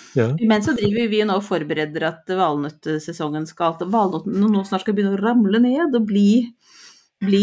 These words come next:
Speaker 2: liksom til deilig kost fremover. Morten har
Speaker 1: Ja.
Speaker 2: spent opp svære sånne seil. <laughs> Du skal fange dem.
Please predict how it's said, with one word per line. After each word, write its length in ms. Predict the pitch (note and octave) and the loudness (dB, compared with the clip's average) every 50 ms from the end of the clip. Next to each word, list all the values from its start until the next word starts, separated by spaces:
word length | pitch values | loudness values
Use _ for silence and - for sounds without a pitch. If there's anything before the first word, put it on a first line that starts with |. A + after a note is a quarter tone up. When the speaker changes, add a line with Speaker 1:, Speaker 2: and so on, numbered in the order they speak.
| A3 | 2
Speaker 2:
liksom 340 | G#3+ A#3 A#3 A#3+ A#3 A3 A3 A3 | 2 0 2 2 2 2 2 2
til 240 | A#3 A3 G#3+ G#3+ G#3 | 0 0 0 0 0
deilig 320 | G3+ G#3+ G3 F3 F3+ G3 G3+ | 2 2 2 2 0 -2 -4
kost 280 | - A3 A3 - - - | -4 -4 -6 -6 -10 -6
fremover. 520 | G#3+ F#3+ F#3+ F#3 F3+ F#3+ G#3 A#3+ D4+ D#4+ D#4 - _ | -4 -2 -2 -2 -2 -2 0 0 -2 -2 -4 -8 _
Morten 460 | B3+ A#3+ B3+ A#3+ - _ _ A#3+ A#3 | -2 0 0 -2 -2 _ _ -2 0
har 140 | A2+ A2 B2 | 2 2 2
Speaker 1:
Ja. 60 | D#3 | 2
Speaker 2:
spent 420 | F3+ - - F#3+ F#3+ G3+ G#3 G3+ | 0 -2 -4 -4 -4 -4 -4 -4
opp 160 | - G3 G3+ - | -8 -10 -10 -10
svære 460 | - - A3 G#3 F#3+ E3+ E3+ F3+ F#3 | -10 -4 0 0 0 0 0 -4 -6
sånne 320 | G3 F#3 F3 F3 F3 F3 F3+ - - G3 | -4 -4 -4 -4 -4 -6 -6 -8 -10 -16
seil. 460 | - - - - F#3 F3+ G3+ C#4 C#4+ B3 - - - A#3+ - - | -20 -14 -4 -2 0 0 0 0 -2 -6 -8 -10 -14 -12 -4 -4
<laughs> 840 | A3+ G#3 - _ - - D4 - - - _ - - - - - - | -4 -4 -4 _ -10 -8 -8 -8 -8 -10 _ -16 -16 -16 -16 -14 -14
Du 80 | G3+ | -12
skal 180 | G3+ - G#3+ G3+ | -12 -12 -12 -6
fange 340 | - - A3+ G3+ D#3+ D#3 E3 | -2 -2 0 0 0 -2 -2
dem. 140 | F#3+ B3+ | -2 -2